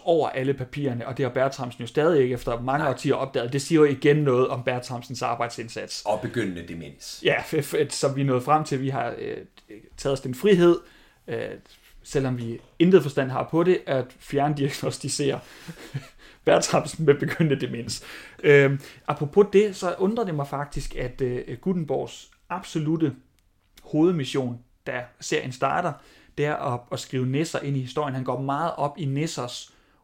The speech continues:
Speaker 1: rolle i den danske historie. Men det er jo fuldstændig forsvundet faktisk nu, fordi nu rejser de tilbage til alle menneskekonger, menneskepersoner.
Speaker 2: Mm.
Speaker 1: De møder aldrig en eneste nisse, de rådfører sig aldrig med en eneste historisk nisse,
Speaker 2: Nej.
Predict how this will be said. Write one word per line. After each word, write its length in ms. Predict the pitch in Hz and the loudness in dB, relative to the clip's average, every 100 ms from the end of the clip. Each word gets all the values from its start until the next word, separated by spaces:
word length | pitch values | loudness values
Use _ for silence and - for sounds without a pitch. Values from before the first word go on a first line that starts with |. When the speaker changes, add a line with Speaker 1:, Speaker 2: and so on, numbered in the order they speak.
| - | -10
Speaker 1:
rolle 320 | 131 131 156 | -4 0 -2
i 100 | 160 | -4
den 140 | 151 131 | -6 -6
danske 360 | 123 143 - | -4 -4 -8
historie. 480 | 127 120 156 147 131 - - _ _ _ | -10 -6 -4 -4 -6 -12 -20 _ _ _
Men 160 | - 139 | -6 0
det 60 | |
er 40 | 156 | 0
jo 80 | 135 | 0
fuldstændig 760 | - 220 214 - 151 - 127 - | -4 -6 -6 -8 -8 -8 -12 -12
forsvundet 500 | _ 135 - 165 160 | _ -10 -2 -2 -2
faktisk 540 | 123 131 127 127 - _ | -4 -6 -8 -14 -18 _
nu, 280 | 143 143 165 - | -2 0 -2 -2
fordi 160 | 143 | -2
nu 80 | 151 | -2
rejser 300 | 160 139 139 | -2 -2 -4
de 100 | 127 | -10
tilbage 400 | 123 127 139 156 | -12 -6 -2 -2
til 140 | 156 | -4
alle 180 | 127 135 | -4 -2
menneskekonger, 920 | 139 143 151 190 226 - 147 131 123 123 | -2 -4 -2 -2 -2 -8 -6 -4 -2 -2
menneskepersoner. 840 | 143 190 208 147 131 - 143 123 123 - | -2 -2 -4 -6 -4 -2 -2 -4 -12 -14
Speaker 2:
Mm. 120 | 131 104 | -10 -2
Speaker 1:
De 80 | |
møder 180 | 147 160 | 0 2
aldrig 220 | 135 160 147 | 2 2 -2
en 100 | 135 | -2
eneste 380 | 190 214 220 156 | -2 -2 -2 -4
nisse, 300 | 147 170 156 | 0 0 0
de 60 | 139 | -4
rådfører 440 | 135 165 190 143 | 0 -2 0 -2
sig 140 | 139 - | -2 -4
aldrig 240 | 151 160 | -2 -2
med 100 | 143 | -4
en 100 | 139 | -6
eneste 420 | - 165 180 - | -2 0 0 -4
historisk 580 | 127 135 - 170 139 - | -6 -6 -4 -2 -2 -4
nisse, 360 | 156 190 220 151 - _ | -2 -2 -2 -6 -8 _
Speaker 2:
Nej. 180 | 110 | -6